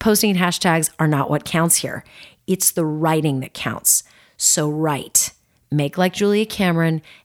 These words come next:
and do your damn morning pages. And what I've learned about habit formation is that it really helps if you tie it to some kind of trigger, like you couple up with another habit that's already ingrained. And for me, my trigger is coffee.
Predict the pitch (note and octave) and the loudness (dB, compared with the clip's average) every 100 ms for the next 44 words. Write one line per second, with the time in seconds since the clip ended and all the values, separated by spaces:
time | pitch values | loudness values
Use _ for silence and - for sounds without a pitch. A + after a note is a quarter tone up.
0 | - D#3 D#3+ E3 D3 D#3 D3 D3+ C#3+ C#3 | -2 0 2 2 2 0 0 0 0 0
1 | C#3 C#3 C3+ - C#3+ - - - - - | 0 -2 -4 -4 -4 -4 -6 -2 -2 -4
2 | _ _ _ _ - - - - _ G3 | _ _ _ _ -20 -20 -20 -20 _ 2
3 | F#3 F#3 A#3+ D4+ B3 A3 G#3+ D3+ D#3 D#3 | 2 2 0 2 2 2 2 0 0 0
4 | D#3+ - F#3+ F3+ F#3 F3+ D#3+ D#3+ D#3 E3 | 0 -2 -2 0 0 -2 -2 -2 -2 -4
5 | D#3+ F#3 F3+ F#3+ E3+ - E3 - - - | -2 0 2 0 -2 -2 0 0 -2 -4
6 | D#3+ - - E3 E3 E3 - - - E3 | -6 -4 -4 0 0 0 -2 -4 0 0
7 | D3+ D3+ - D#3 D3 - D#3 C#3+ - - | 0 0 0 0 -2 -2 -4 -2 -4 -4
8 | D3+ C#3+ - - D3 C#3 D#3 D3+ - - | -4 -4 -6 -4 -4 0 0 0 -2 -10
9 | - - - A3 G3+ F#3 - D#3+ - - | -14 -8 -6 -2 -2 -2 0 0 0 -10
10 | - D#3 - C#3 C#3 C3 C#3 C3+ C#3+ - | -6 -6 -4 -6 -4 -4 -4 -6 -6 -4
11 | - C#3 C3+ C3 - C#3 - - - - | -4 -2 -4 -6 -6 -6 -8 -12 -16 -18
12 | - - - F#3 F#3+ G#3+ A#3+ C4+ G#3 A#3 | -18 -18 -6 -2 0 4 4 4 2 2
13 | C4+ A#3+ E3 - D3 C#3+ - - | -2 0 0 0 -2 -2 -4 -14